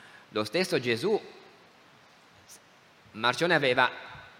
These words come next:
un suo canone del Nuovo Testa-, è stato il primo a fondare un canone di scritti sacri. Poi è venuto quello cristiano, il cosiddetto Nuovo Testamento. Ma Marcione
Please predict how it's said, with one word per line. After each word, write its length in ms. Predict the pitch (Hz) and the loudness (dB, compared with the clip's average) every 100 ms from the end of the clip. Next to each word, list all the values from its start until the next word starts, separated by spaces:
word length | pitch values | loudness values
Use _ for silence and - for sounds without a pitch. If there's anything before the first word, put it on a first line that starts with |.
| - | -20
un 120 | - 131 | -16 -8
suo 200 | 156 151 | -4 0
canone 640 | 131 110 90 87 98 104 | 2 2 0 -4 -6 -6
del 140 | 101 | -6
Nuovo 260 | 101 101 98 | -8 -8 -8
Testa-, 640 | 101 - - 107 - - | -10 -8 -8 -6 -8 -10
è 80 | 113 | -8
stato 240 | 127 135 | -2 -4
il 60 | 147 | -4
primo 400 | - 165 160 123 | -6 -4 -2 -4
a 40 | |
fondare 380 | 110 120 113 110 | -6 -8 -4 -4
un 140 | 113 | -4
canone 560 | 104 117 95 90 92 92 | -2 0 0 -4 -8 -10
di 100 | 95 | -12
scritti 400 | - 104 95 98 | -14 -14 -12 -12
sacri. 580 | - 85 65 65 76 76 - - - - - - - | -8 -8 -8 -12 -16 -18 -20 -20 -20 -20 -20 -20 -12
Poi 200 | 113 139 139 - | -2 -2 -4 -10
è 100 | 104 | -8
venuto 320 | 110 120 113 | -8 -8 -8
quello 220 | 110 104 | -6 -8
cristiano, 600 | 95 98 - 120 123 104 | -10 -14 -2 0 0 -2
il 100 | 90 | -8
cosiddetto 400 | 104 90 101 101 | -12 -10 -10 -8
Nuovo 280 | 104 104 98 | -6 -6 -8
Testamento. 1000 | 98 95 101 104 98 82 82 82 - - - - - | -10 -10 -10 -8 -8 -10 -14 -18 -20 -20 -20 -20 -10
Ma 80 | 110 | -6
Marcione 500 | 117 117 139 156 | -4 -4 -2 0